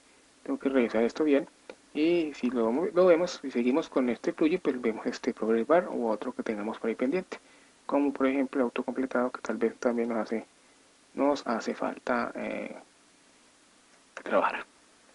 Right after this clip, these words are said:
Eso entonces, eh, ya saben, mi sitio web oscar gomez punto net. Puede nuevamente, como siempre, eh,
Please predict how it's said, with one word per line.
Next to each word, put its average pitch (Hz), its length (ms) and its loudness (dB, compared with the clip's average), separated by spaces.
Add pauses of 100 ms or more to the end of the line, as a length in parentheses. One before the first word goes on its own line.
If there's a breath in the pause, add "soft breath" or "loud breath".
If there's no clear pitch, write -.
(580)
Eso 170 260 2
entonces, 143 600 4
eh, 110 380 -2 (220)
ya 120 120 -2
saben, 156 260 6
mi 135 80 2
sitio 127 300 -2
web 135 240 2
oscar 127 280 -2 (200)
gomez 127 240 0
punto 165 320 0
net. 160 280 0 (540 soft breath)
Puede 117 340 6
nuevamente, 117 460 0
como 110 160 -2
siempre, 113 800 0
eh, 98 420 -4